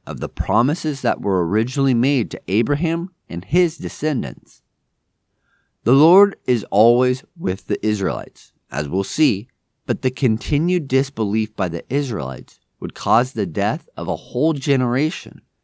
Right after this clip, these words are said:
and a forty-year delay in entering the Promised Land. Those promises that were made to Abraham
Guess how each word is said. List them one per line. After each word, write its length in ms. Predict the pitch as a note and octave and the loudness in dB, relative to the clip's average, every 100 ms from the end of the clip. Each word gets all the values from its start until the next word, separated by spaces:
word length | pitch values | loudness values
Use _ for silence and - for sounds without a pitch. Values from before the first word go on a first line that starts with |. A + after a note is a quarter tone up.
| _ - | _ -10
and 180 | E2+ E2 | -6 -4
a 140 | D#2 | -6
forty-year 680 | - - A#2 C#3+ D3 A#2+ A#2 | -8 -6 -2 0 0 0 0
delay 640 | G#2 F#2+ C3 A#2+ B1 - | 0 0 0 -2 -6 -12
in 180 | - C#2 - | -14 -14 -12
entering 380 | C2 - D2+ D#2 | -14 -10 -8 -8
the 80 | |
Promised 440 | D2 C#2+ B1+ C#2+ - | -8 -10 -10 -10 -8
Land. 320 | G2+ G2 - _ _ _ _ _ _ _ _ _ _ _ _ _ _ _ - | -6 -6 -10 _ _ _ _ _ _ _ _ _ _ _ _ _ _ _ 2
Those 280 | C#3+ F#3 | 6 6
promises 920 | - - E3 E3 F3+ F#3+ F#2+ D#2 D#2 - | 2 0 4 4 2 -2 -4 -6 -8 -8
that 160 | E2+ F2+ | -4 -2
were 100 | F2+ | -2
made 300 | F2 G2 F#2+ | -2 -2 -4
to 100 | - | -4
Abraham 640 | A2 C3 G#2+ F#2 G#1 A2 | 0 0 -2 -8 -16 -20